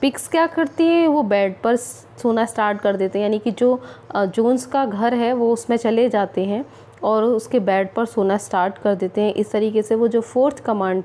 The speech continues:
थी कि "No animal shall sleep in a bed", इसके against चले जाते हैं, इसको violate कर देते हैं वो। एक बार, अ, फिर क्या हुआ कि एक सीवियर स्टॉर्म आया, तूफान आया बहुत भयंकर।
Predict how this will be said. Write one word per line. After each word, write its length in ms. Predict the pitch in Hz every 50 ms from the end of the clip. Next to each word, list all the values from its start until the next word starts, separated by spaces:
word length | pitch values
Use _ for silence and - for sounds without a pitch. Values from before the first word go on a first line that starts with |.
| -
थी 160 | 220 233 247 247 - - - - - -
कि 80 | - 233
"No 200 | 202 202 202 233
animal 480 | 277 285 262 240 247 240 233 226 233 226
shall 340 | - - 214 214 220 220 -
sleep 220 | - 202 214 208
in 200 | 190 196 196 190
a 80 | 180 165
bed", 240 | 170 160 190 226 226 - - - - -
इसके 300 | 190 - - - 233 - - -
against 360 | 185 180 214 202 208 208 -
चले 220 | - 165 147 151
जाते 200 | 151 151 - -
हैं, 100 | - -
इसको 220 | 220 - - - 226
violate 480 | 196 202 180 190 185 226 262 269 269
कर 180 | - - 170 151
देते 320 | 147 151 147 151 - 151
हैं 140 | 151 156 -
वो। 200 | 156 139 - 202 - - - - - - - - - - - - - - - - - - - - - - - - - - - - - - - -
एक 140 | 240 262 247
बार, 160 | - 330 330 311
अ, 360 | - - 247 247 240 247 240
फिर 240 | 240 - 277 277 269
क्या 200 | - - 269 262
हुआ 320 | 285 285 269 262 277 294
कि 160 | 277 - 277
एक 200 | 277 285 277 -
सीवियर 400 | - - 269 254 233 262 277 269
स्टॉर्म 480 | 254 262 - - - 202 185 202 208 196
आया, 260 | 160 151 151 151 156 - -
तूफान 420 | 247 - - - 285 277 277 262
आया 200 | 208 170 160 170
बहुत 300 | 196 208 196 - 202 202
भयंकर। 460 | 185 208 185 156 147 151 151 - -